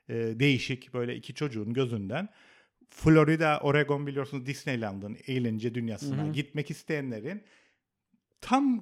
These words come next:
Speaker 1: e, orayı teğet geçip kaldıkları <laughs> bir şeyi anlatırdı, e, moteli. O motelde tam tezat oluştururdu o Oregon'un şeyine. Bu filminde de bir porno yıldızının, e,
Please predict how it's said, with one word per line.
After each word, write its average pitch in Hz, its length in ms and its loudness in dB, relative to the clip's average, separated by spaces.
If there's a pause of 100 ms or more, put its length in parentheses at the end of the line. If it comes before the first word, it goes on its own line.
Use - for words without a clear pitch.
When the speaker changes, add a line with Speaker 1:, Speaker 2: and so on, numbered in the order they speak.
(140)
Speaker 1:
e, 175 100 0
orayı 185 600 6
teğet 190 380 4
geçip - 340 -2
kaldıkları 175 580 0 (460)
<laughs> 175 520 -18
bir 180 140 -2
şeyi 175 240 0
anlatırdı, 92 520 -2
e, 98 460 -10
moteli. 135 560 0 (240)
O 160 140 4
motelde 180 420 -2
tam 196 160 -4
tezat 156 340 -4
oluştururdu 87 540 -8
o 98 240 -8
Oregon'un 98 480 -4
şeyine. 104 480 -8 (340)
Bu 240 100 -2
filminde 101 560 -4
de 269 280 -8 (360)
bir 226 120 -2
porno 226 320 4
yıldızının, 92 600 -6 (140)
e, 110 60 -12